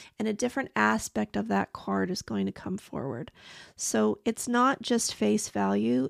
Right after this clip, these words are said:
it's really a signpost, and you need to have your intuition tapped in, turned on. <laughs> You know, you need to, you need to know how to put yourself into that receptive space and become the hollow bone.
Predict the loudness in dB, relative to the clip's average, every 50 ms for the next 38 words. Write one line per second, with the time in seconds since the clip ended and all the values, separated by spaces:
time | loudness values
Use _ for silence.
0 | -2 _ -4 -4 -2 -8 -4 -2 0 2 4 4 4 4 2 2 0 -4 _ -4
1 | -4 -4 -2 -2 0 0 0 -2 -4 -6 -8 -8 -8 -10 -10 -12 -12 -14 -10 _
2 | -2 0 2 2 2 2 2 2 2 2 2 2 0 0 -2 -10 _ _ _ -2
3 | -2 0 2 2 2 2 4 2 2 0 -2 -10 -20 -20 -20 -20 -20 -20 _ _
4 | 0 0 0 0 0 0 -2 -2 -2 -4 -4 -2 -2 -2 -4 -6 -6 -6 -6 -6
5 | -6 -10 -10 -10 -8 -8 -8 -8 _ -8 -6 -4 -2 -2 -2 -2 -4 -6 -8 -12
6 | _ _ -20 -20 -20 -20 -20 _ _ -18 -10 -8 -6 -4 -4 -4 -2 -2 -2 -2
7 | -2 0 0 2 2 2 0 -2 -4 -8 -18 -20 -20 -20 -20 -20 -12 _ -2 0
8 | 2 2 2 2 0 0 0 0 0 0 0 2 4 6 6 6 4 2 0 -4
9 | _ _ -4 0 0 0 0 0 2 2 4 4 4 4 4 2 2 0 0 0
10 | 0 0 0 -2 0 0 0 0 0 0 0 0 2 2 0 0 0 -2 -2 0
11 | 0 -2 -2 -2 -2 -2 -2 -2 -4 -2 0 2 2 2 2 0 -2 -4 -2 -2
12 | -2 -2 -4 -4 -4 -2 -2 0 0 0 -2 -2 -4 -6 -10 -10 -6 -4 -4 -2
13 | 0 -2 -2 -2 -4 -6 -6 -6 -6 -6 -8 -10